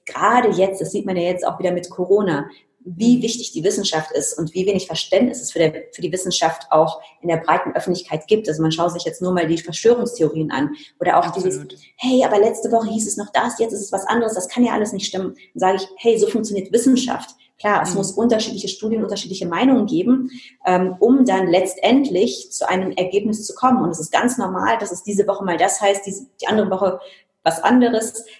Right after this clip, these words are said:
Speaker 1: ähm, weil, ja, das ist auch dieser, man findet dann irgendwann einen Konsens, aber man braucht unterschiedliche Theorien, man braucht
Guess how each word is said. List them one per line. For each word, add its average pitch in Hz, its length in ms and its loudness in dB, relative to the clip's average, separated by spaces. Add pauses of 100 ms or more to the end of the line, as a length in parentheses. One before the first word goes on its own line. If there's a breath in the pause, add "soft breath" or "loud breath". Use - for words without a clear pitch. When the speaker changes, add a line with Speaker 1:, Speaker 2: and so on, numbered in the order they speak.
(140 loud breath)
Speaker 1:
ähm, 175 480 0
weil, 180 440 2 (140)
ja, 196 140 2
das 208 140 -4
ist - 160 -10
auch - 140 -4
dieser, 165 500 0 (300)
man 180 160 -4
findet 214 240 0
dann - 180 2
irgendwann 226 720 2 (320 loud breath)
einen 180 180 2
Konsens, 190 540 2
aber 160 100 -2
man 165 120 0
braucht - 220 -4
unterschiedliche 185 460 -4
Theorien, 208 460 2
man 175 160 -2
braucht 147 240 -2